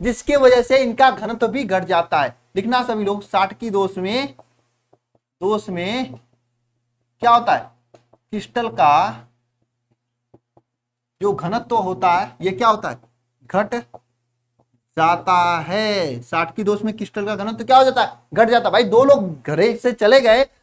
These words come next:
तो अपने आप द्रव्यमान कम हो जाएगा। आप लोग इतने बड़े हो चुके हैं, तो आपको पता होना चाहिए, जब द्रव्यमान कम होता है तो घनत्व भी कम हो जाता है, क्योंकि घनत्व is equal to क्या होता है? घनत्व is equal to होता है द्रव्यमान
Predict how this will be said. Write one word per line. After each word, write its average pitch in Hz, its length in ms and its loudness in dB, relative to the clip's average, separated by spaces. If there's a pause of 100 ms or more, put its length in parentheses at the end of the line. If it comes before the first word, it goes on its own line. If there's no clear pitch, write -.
(180)
तो 233 60 2
अपने 220 320 4
आप 277 160 4
द्रव्यमान 262 500 2
कम 269 160 2
हो 254 100 2
जाएगा। 233 260 2
आप 185 280 0
लोग 226 140 -4
इतने 220 220 -6
बड़े 208 200 0
हो 226 100 0
चुके 214 240 -8
हैं, 226 120 -8
तो 214 80 -2
आपको 196 200 -4
पता 214 240 -4
होना 220 200 -4
चाहिए, 208 180 -6
जब 180 200 -4
द्रव्यमान 185 480 -4
कम 208 120 -6
होता 180 280 -2
है 208 60 0
तो 208 140 -10
घनत्व 208 320 -6
भी 233 120 -4
कम 202 180 -2
हो 185 140 -6
जाता 175 280 -2
है, 220 60 0 (320)
क्योंकि 233 200 -2
घनत्व 240 320 -2
is 220 140 -4
equal 226 280 -4
to 240 80 -6
क्या 262 120 0
होता 233 200 -2
है? 123 240 -6 (1900)
घनत्व 220 260 -4
is 220 80 -4
equal 233 200 -4
to 220 60 -4
होता 233 160 -2
है 226 100 -4
द्रव्यमान 214 460 -2